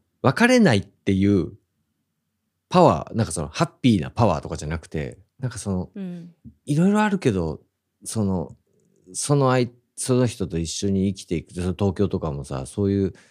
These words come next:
Speaker 1: なんか生きていくって方には向いてるんだけど、なんかその、でも、
Speaker 2: うん。
Speaker 1: ちょっと頑張ろうっていう気持ちが込められてるのかもね。
Speaker 2: そうかもね。
Speaker 1: うん。
Speaker 2: 結構その、
Speaker 1: なんかハッピーみたいな。
Speaker 2: 切実さが
Speaker 1: うん、感じじゃなく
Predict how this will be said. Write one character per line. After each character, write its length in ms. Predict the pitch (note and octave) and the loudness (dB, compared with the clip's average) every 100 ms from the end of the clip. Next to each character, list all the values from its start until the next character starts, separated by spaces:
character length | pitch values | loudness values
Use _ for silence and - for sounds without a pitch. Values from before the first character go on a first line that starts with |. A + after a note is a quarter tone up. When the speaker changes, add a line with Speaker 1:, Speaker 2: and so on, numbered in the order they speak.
| _ _ _ _ _ _ - | _ _ _ _ _ _ -8
Speaker 1:
な 80 | |
ん 40 | - | -6
か 80 | - | -2
生 100 | G#3+ | -2
き 100 | - | 0
て 80 | C#4+ | 2
い 60 | B2 | 2
く 100 | C#3 | 0
っ 20 | |
て 120 | - | 2
方 160 | A2+ B2 | 4 4
に 80 | |
は 60 | F2+ | 2
向 160 | F2+ G2+ | 0 0
い 80 | |
て 100 | G2+ | 0
る 140 | A2 A#2+ | -2 0
ん 100 | G#2+ | 0
だ 120 | D2+ | -2
け 100 | B1+ | -4
ど、 280 | C#2 F#2+ F2 | -2 -2 0
な 80 | F#2 | -2
ん 80 | E2 | -4
か 100 | E2 | -8
そ 160 | D#2+ | -8
の、 460 | D2+ D2 C#2 B1 - | -8 -6 -8 -8 -12
で 160 | C2 A#2 | -4 0
も、 380 | G#2+ D#2 A#1+ - - F3+ | 0 -2 -6 -16 -20 -18
Speaker 2:
う 20 | |
ん。 20 | |
Speaker 1:
ち 60 | D#3+ | -14
ょ 20 | |
っ 20 | |
と 60 | - | -6
頑 280 | G#2 F3+ G3+ | -2 0 2
張 140 | G3 | 0
ろ 240 | F#3 E3 - | 0 -4 -8
う 40 | |
っ 40 | _ | _
て 80 | - | -6
い 40 | D#2 | -4
う 100 | C#2 | -6
気 120 | - | -8
持 80 | F2 | -8
ち 100 | E2 | -6
が 220 | D#2+ - _ _ _ | -8 -10 _ _ _
込 120 | - | -2
め 80 | G2+ | 0
ら 60 | F#2+ | 0
れ 80 | |
て 80 | D2+ | -2
る 80 | C2+ | -8
の 60 | C2 | -12
か 60 | |
も 100 | - | -12
ね。 120 | D2 F#2 _ _ _ _ _ _ _ _ _ _ _ _ | -12 -14 _ _ _ _ _ _ _ _ _ _ _ _
Speaker 2:
そ 160 | - G#3+ | -12 -10
う 40 | |
か 140 | F3 D3 | -8 -12
も 100 | C3+ | -12
ね。 80 | C3+ | -10
Speaker 1:
う 20 | |
ん。 20 | |
Speaker 2:
結 280 | G#3+ F#3 D#3 | -4 0 0
構 100 | C3 | -4
そ 180 | - C#3+ | -10 -12
の、 340 | C#3 C3+ F#3 - | -14 -16 -18 -12
Speaker 1:
な 60 | |
ん 20 | A2+ | -10
か 100 | - | -8
ハ 200 | - - | -2 -2
ッ 20 | |
ピ 60 | |
ー 40 | G3 | 0
み 60 | |
た 0 | |
い 20 | A3 | -2
な。 100 | A3 | -2
Speaker 2:
切 120 | A3 | -4
実 80 | - | -4
さ 260 | - G#3+ | -2 -2
が 300 | G3+ G3 - _ | 0 -2 -4 _
Speaker 1:
う 120 | F#2 | -6
ん、 140 | D#2 A#1+ | -6 -8
感 180 | E2+ | -10
じ 60 | F2 | -10
じ 60 | D#2 | -10
ゃ 40 | |
な 60 | |
く 80 | C2 | -14